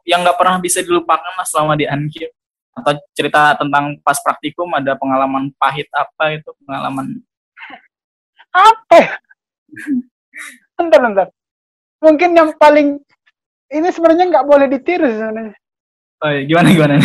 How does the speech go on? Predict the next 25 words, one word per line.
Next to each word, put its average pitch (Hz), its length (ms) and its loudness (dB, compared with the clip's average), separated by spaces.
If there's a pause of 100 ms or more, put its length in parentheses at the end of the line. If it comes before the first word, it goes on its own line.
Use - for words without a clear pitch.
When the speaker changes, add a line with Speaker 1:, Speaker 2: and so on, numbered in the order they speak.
(1400)
Speaker 2:
Bikin 311 320 0
laporan 285 400 2
pakai 285 240 0
master, 226 480 2
udah, 208 380 6 (160)
wajar. 196 500 2
Speaker 1:
Oh. 151 220 -10 (1200)
Speaker 2:
Manipulasi 247 720 -2
Speaker 1:
Itu 262 80 -6
Speaker 2:
data 254 260 2 (120)
filtrasi, 240 500 0
wajar. 226 480 0 (640)
Apalagi 320 560 2
bingung 320 400 -2
gue. - 80 -10 (960)
Speaker 1:
Iya, 139 120 0
Speaker 2:
Ah, 262 180 8
Speaker 1:
iya. - 180 -2
Speaker 2:
ini 285 240 4
yang 247 160 2
paling, 247 240 6 (300)
yang 254 260 4
paling 262 360 4 (440)
ingat 254 320 0
nih. 202 220 -6